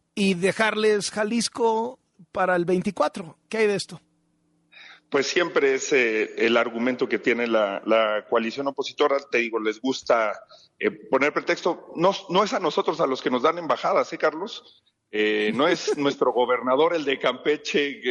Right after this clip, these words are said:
Speaker 2: el que agarró una embajada, que es al que dejó el dirigente nacional del pri. No es el caso de Sonora, de Sinaloa, de Quintana Roo. Es la alianza la que va pactado embajadas y cargos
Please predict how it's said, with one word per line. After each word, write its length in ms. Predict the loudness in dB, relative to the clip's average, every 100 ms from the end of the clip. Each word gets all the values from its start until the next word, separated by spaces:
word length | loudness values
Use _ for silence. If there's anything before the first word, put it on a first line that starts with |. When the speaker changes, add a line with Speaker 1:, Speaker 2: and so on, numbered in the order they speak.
| 0
Speaker 2:
el 220 | -2 -4
que 220 | -2 0
agarró 280 | 0 0 -2
una 80 | -2
embajada, 420 | -2 0 2 0 0
que 160 | -2 0
es 100 | -2
al 100 | -2
que 120 | 0
dejó 420 | -2 2 2 2
el 100 | -2
dirigente 380 | -6 -8 -8 -4
nacional 340 | -4 -2 -2
del 160 | -2 -2
pri. 260 | 0 0 -2 _ _ _
No 600 | -4 0 0 0 0 0
es 140 | 0 -2
el 120 | 0
caso 220 | 0 0
de 60 | -4
Sonora, 460 | -2 2 2 2
de 100 | -2
Sinaloa, 720 | -4 -2 0 2 2 2 2
de 120 | 0 -4
Quintana 420 | -4 -2 0 0
Roo. 240 | 0 -2 -6 _ -20 _
Es 120 | 0
la 100 | 0
alianza 460 | 0 -2 -4 -2 0
la 160 | 0 0
que 140 | -2
va 200 | 0 0
pactado 400 | 0 -2 -2 -2
embajadas 720 | -2 -4 0 0 0 -4 -12 -10
y 260 | -8 -4
cargos 640 | 0 0 0 -4 -6 -10